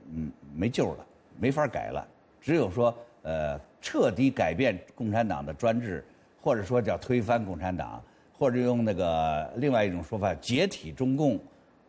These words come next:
总之一句话就是共产，就像刚-，刚才我们看到王金涛也，也提到这个，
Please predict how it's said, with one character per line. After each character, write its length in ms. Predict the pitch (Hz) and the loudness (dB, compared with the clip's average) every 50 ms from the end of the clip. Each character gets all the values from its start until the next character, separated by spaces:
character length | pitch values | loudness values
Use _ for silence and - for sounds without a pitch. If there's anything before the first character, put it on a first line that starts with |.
| - - - - | -20 -20 -14 -6
总 220 | - 135 120 123 117 | -4 -2 0 0 2
之 260 | 147 214 240 - - - | 2 2 2 2 -2 -6
一 160 | - 127 151 170 | -6 -4 -4 -2
句 140 | 156 156 | 0 0
话 180 | 147 151 127 98 | 2 2 2 0
就 100 | 85 107 | 0 -2
是 80 | 110 110 | -4 -4
共 240 | - 233 208 160 | -2 -2 -2 0
产， 160 | 139 156 143 - 110 | 2 0 0 0 -2
就 140 | - - 160 | -8 -4 -2
像 140 | 151 143 127 | -2 0 0
刚-， 200 | 147 143 135 - - | 0 0 -2 -2 -2
刚 160 | - 139 135 | -2 0 2
才 80 | 143 135 | 2 2
我 80 | 127 | 2
们 100 | 107 104 | 0 -2
看 160 | 92 - 127 117 | 0 0 2 2
到 100 | 110 101 | 2 2
王 180 | 101 104 110 | 0 0 -2
金 120 | 123 127 110 | -2 0 2
涛 160 | 120 123 131 | 2 2 2
也， 280 | 113 98 95 95 107 95 - | 2 -2 -4 -4 -4 -4 -6
也 220 | - 82 90 80 73 | -8 -6 -4 -4 -4
提 200 | 67 - - 90 | -6 -8 -6 -2
到 160 | 92 113 98 | 0 2 0
这 160 | 85 76 73 67 | 0 -2 -6 -8
个， 100 | 64 | -8